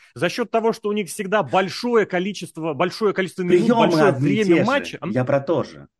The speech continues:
Speaker 2: Приемы одни и те же, я
Speaker 1: Ну,
Speaker 2: про это
Speaker 1: подожди,
Speaker 2: говорю.
Speaker 1: приемы. Это старый добрый, э, как это, аргу-, аргумент против Бретта Харта. У него тоже было пять приемов.
Speaker 2: Да,
Speaker 1: Это
Speaker 2: абсолютно верно, я не спорю.
Speaker 1: Бретт Харт
Speaker 2: Я,
Speaker 1: в
Speaker 2: я
Speaker 1: этом
Speaker 2: ж поэтому
Speaker 1: смысле
Speaker 2: говорю,
Speaker 1: прообраз Young
Speaker 2: я же
Speaker 1: Bucks
Speaker 2: и
Speaker 1: получается.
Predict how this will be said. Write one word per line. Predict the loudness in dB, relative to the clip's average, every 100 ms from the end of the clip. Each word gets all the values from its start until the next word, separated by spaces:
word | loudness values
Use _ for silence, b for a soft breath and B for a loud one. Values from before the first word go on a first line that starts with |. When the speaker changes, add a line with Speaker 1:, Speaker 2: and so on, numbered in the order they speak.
| _
Speaker 2:
Приемы | -6 -2 0 2 2
одни | 0 -2 -8
и |
те | -4 -6
же, | -6
я | -8 -4
Speaker 1:
Ну, | 0
Speaker 2:
про | 0
это | -2 -2
Speaker 1:
подожди, | -2 -2 -4
Speaker 2:
говорю. | -4
Speaker 1:
приемы. | -2 0 -2 -4
Это | -6 -2 -2 -2
старый | 0 0 2
добрый, | 2 2 2 0 0
э, | 0 -2 -6 -10 -10
как | -10 -10
это, | -8 -6 -6 -8 -4
аргу-, | -2 -2 0
аргумент | 0 0 -2 -2 -4
против | -6 -4 -2
Бретта | -2 -2
Харта. | 0 0 0
У | -2
него | 0
тоже | 0 0
было | 0 -2
пять | -2 -4 -4
приемов. | -6 -4 -4 -8 _ -8
Speaker 2:
Да, | 2 4 6 4
Speaker 1:
Это | 0
Speaker 2:
абсолютно | -4 -4 -4 -2
верно, | -2 -2
я | -8
не | -10
спорю. | -10 -8 -4
Speaker 1:
Бретт | -2 -2
Харт | 2 2
Speaker 2:
Я, | 4
Speaker 1:
в | 4
Speaker 2:
я | 2
Speaker 1:
этом |
Speaker 2:
ж | 2
поэтому | 2 4
Speaker 1:
смысле | 4 2
Speaker 2:
говорю, | 0 -8 _ _
Speaker 1:
прообраз | 2 4 6 4 2 2
Young | 4
Speaker 2:
я | 4
же | 4
Speaker 1:
Bucks | 2 0
Speaker 2:
и |
Speaker 1:
получается. | -2 -2 -4 -8 -10